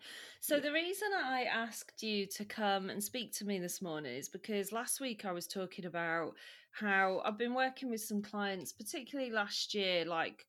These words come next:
Speaker 1: quite recently, about with, um, trying to add a service element onto their e-com business to really broad-, to really help increase their margin, pay themselves more, kind of not be stuck in this, like,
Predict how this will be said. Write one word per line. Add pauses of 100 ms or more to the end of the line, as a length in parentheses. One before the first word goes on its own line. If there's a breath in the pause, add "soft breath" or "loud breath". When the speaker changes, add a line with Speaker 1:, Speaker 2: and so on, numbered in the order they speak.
Speaker 1:
quite
recently,
about
with, (380 loud breath)
um, (200)
trying
to (100)
add
a
service
element
onto
their
e-com
business
to
really (460 loud breath)
broad-,
to
really
help
increase
their
margin,
pay
themselves
more, (340 loud breath)
kind
of
not
be
stuck
in
this,
like,